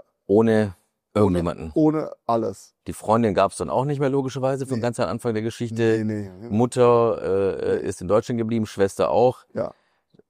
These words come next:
Speaker 1: Du warst in einem, nicht nur fremden Land, sondern auf einem fremden Kontinent.
Speaker 2: Ja.
Speaker 1: Aber mit bisschen Geld ausgestattet, ne, durch die,
Speaker 2: Ja.
Speaker 1: auch unter anderem dem,
Speaker 2: Ja.
Speaker 1: äh, Verkauf von der Trading-Plattform.
Speaker 2: Ja.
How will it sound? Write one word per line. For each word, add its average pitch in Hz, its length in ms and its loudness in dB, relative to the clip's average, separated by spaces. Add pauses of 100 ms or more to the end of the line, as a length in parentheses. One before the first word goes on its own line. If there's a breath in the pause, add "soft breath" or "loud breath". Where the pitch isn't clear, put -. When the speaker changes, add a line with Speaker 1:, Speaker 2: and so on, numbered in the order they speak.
Speaker 1:
Du 90 180 -2
warst 98 260 0
in 101 120 0
einem, 95 240 -2
nicht 98 200 -8
nur 98 100 -4
fremden 101 280 -8
Land, 98 280 -4
sondern 101 180 -2
auf 78 140 -6
einem 90 100 -6
fremden - 320 -6
Kontinent. 135 680 -4
Speaker 2:
Ja. 113 220 -4 (280)
Speaker 1:
Aber 131 460 2
mit 95 180 -4
bisschen 101 260 -2
Geld 113 200 4
ausgestattet, - 680 -6
ne, 101 200 -4
durch 92 220 -2
die, 95 100 -4
Speaker 2:
Ja. - 120 0 (120)
Speaker 1:
auch 87 160 -4
unter 80 280 -2
anderem 90 340 -2
dem, 80 260 -2
Speaker 2:
Ja. 71 80 -4
Speaker 1:
äh, 57 580 -10
Verkauf - 460 0
von - 260 -8
der 80 140 -2
Trading-Plattform. 110 800 0 (160)
Speaker 2:
Ja. - 60 -14